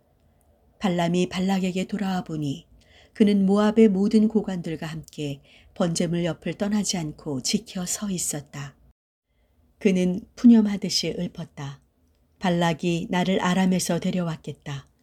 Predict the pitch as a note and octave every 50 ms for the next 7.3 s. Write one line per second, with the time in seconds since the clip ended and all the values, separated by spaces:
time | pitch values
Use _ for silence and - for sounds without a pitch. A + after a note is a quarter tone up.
0 | _ _ _ _ _ _ _ - F3+ F3+ F#3 F3+ F3+ - - G#3 F#3 F3+ F3+ -
1 | F#3+ F3 E3 E3 D#3 D#3 D#3 - _ - - - F#3 F3 F3 F#3 F#3+ F#3 - G#3
2 | F#3+ F3 - G#3+ G3+ G#3 - - A#3+ A#3+ A3+ A3+ G#3+ G3+ F3+ D3+ - E3 D3 -
3 | F3 - F3 F3 E3 D#3 - - D#3+ C#3+ - - D#3 C#3+ C#3 - _ _ _ _
4 | _ _ _ _ _ - _ _ - F#3 F#3 F3 - G3+ F#3 F3+ - G#3 F#3+ -
5 | - G#3+ F#3+ F#3 F3+ - F3 E3+ E3+ E3 E3 E3 - - - _ _ - G#3 F#3+
6 | F#3 - G3 F3+ G3+ G3+ - - G3 G3 F#3 - G#3 G3 F#3 F3+ E3 D#3+ D#3 D3
7 | C#3+ C#3 D3 C#3 C#3 -